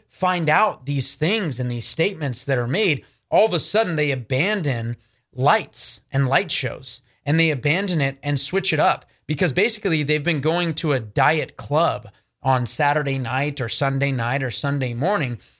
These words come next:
and they get the light show, they get the music, they get the concert, and this is all great and funny and fuzzy, and then they get basically somebody to motivate them to do better or motivate them, not understanding the,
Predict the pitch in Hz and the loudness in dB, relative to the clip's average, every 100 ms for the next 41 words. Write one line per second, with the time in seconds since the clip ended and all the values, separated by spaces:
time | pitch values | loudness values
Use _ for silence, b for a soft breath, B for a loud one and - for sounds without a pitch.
0 | b _ 156 165 160 156 143 131 135 135 | b _ 0 2 2 0 -2 -2 -2 0
1 | 135 131 165 196 160 - 196 185 165 127 | -2 2 2 2 0 2 4 4 2 -2
2 | 127 - 127 202 226 147 185 170 139 123 | -4 -2 -2 0 0 0 -2 -2 -4 -6
3 | 123 123 - 233 233 - 185 160 B B | -6 -6 -2 0 0 0 0 -2 B B
4 | 139 175 233 208 170 190 160 - 202 196 | -2 0 2 0 2 2 2 2 0 0
5 | 156 139 196 190 180 135 - 247 165 151 | -2 -2 0 2 0 -2 0 2 2 0
6 | 139 B B 160 185 202 214 185 147 175 | -2 B B 0 2 2 0 -2 -2 -4
7 | 131 156 165 185 - 165 151 B B - | 0 -2 0 -4 0 0 0 B B -4
8 | - 180 175 165 151 143 202 220 175 190 | 0 2 2 2 2 4 4 4 2 -2
9 | - 180 170 156 143 113 180 135 147 156 | 0 -2 0 -2 -2 -2 -2 0 2 2
10 | 147 139 127 127 165 196 180 170 165 151 | 2 2 0 2 2 2 0 0 0 0
11 | 139 190 175 165 135 - 175 180 156 127 | 2 2 0 -2 -2 -2 -2 0 0 -2